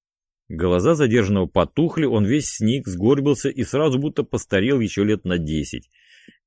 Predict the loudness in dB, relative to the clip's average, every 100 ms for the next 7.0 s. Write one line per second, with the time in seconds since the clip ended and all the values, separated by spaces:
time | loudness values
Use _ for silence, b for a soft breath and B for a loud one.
0 | -12 -8 -6 -2 -2 0 -2 0 0 0
1 | 0 0 0 0 0 0 0 2 0 -2
2 | 0 2 0 -2 -2 0 0 0 -2 -2
3 | -4 -4 -2 -2 -4 -8 -6 -4 -4 -4
4 | -6 -8 -14 _ _ _ _ _ _ -8
5 | -8 -4 -4 -2 0 2 4 4 2 0
6 | -4 -6 -4 -2 -2 0 -4 -6 -12